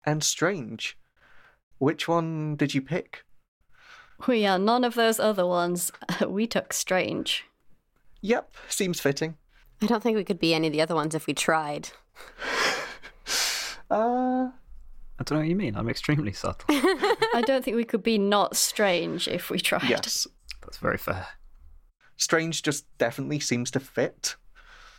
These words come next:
Speaker 3: Yes.
Speaker 1: So next thing you do in crew creation is establish your hunting grounds. So normally for most crews, it's like, what area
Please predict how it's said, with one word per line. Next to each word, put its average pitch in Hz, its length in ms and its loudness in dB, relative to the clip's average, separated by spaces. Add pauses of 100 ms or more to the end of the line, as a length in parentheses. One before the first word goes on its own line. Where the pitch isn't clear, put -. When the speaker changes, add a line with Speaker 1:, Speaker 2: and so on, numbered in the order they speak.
Speaker 3:
Yes. - 560 -2 (840)
Speaker 1:
So 160 160 2
next 165 200 0
thing 165 100 0
you 147 60 0
do 135 160 2 (120)
in 117 380 -4 (480)
crew 127 180 0
creation 123 360 -2
is 127 200 -2
establish 139 500 0
your 123 140 2
hunting 143 340 0
grounds. 185 560 -4 (540)
So 165 160 4
normally 160 340 2
for 143 120 -2
most 131 240 2
crews, 113 300 0
it's 120 160 -4
like, 110 200 -2
what 117 260 2
area 110 540 0